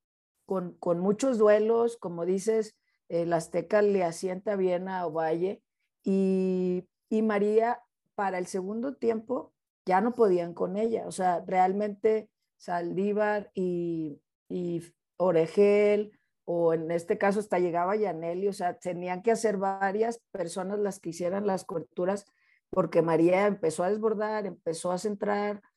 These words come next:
empezó a tirar, y ya se veía un inminente, pues, inicio, apertura de gol, ¿no? Pero ya se veía más un ida y vuelta, se sentía como van, vienen, el robo de balón, estaba, estaba el partido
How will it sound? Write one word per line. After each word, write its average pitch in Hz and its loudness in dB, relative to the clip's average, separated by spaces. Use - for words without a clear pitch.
empezó 156 2
a 247 2
tirar, 202 4
y 185 -2
ya 185 2
se 226 0
veía 175 0
un 190 -6
inminente, 180 -2
pues, - -4
inicio, 196 2
apertura 208 0
de 190 0
gol, 226 -6
¿no? 185 -10
Pero 190 6
ya 214 4
se 262 4
veía 240 8
más 240 2
un 247 0
ida 240 2
y 240 6
vuelta, 196 -2
se 185 -8
sentía 214 0
como 170 0
van, 202 0
vienen, 214 2
el 185 -6
robo 190 -2
de 208 -2
balón, 190 -6
estaba, 214 -2
estaba 226 -4
el 294 -10
partido 240 0